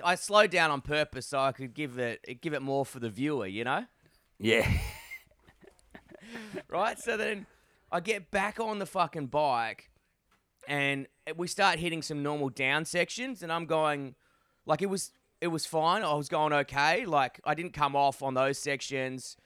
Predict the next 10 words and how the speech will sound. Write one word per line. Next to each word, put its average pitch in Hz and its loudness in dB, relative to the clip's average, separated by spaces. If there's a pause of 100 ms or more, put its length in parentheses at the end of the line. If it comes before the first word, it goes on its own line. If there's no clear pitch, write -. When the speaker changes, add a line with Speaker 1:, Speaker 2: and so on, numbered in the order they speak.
(280)
Speaker 1:
and, 139 2
like, 139 0
pedaling 170 0
back, 139 2 (120)
like, 151 -2
you 175 -8
really 202 0
need 156 -2
to 160 -6
maintain 139 -2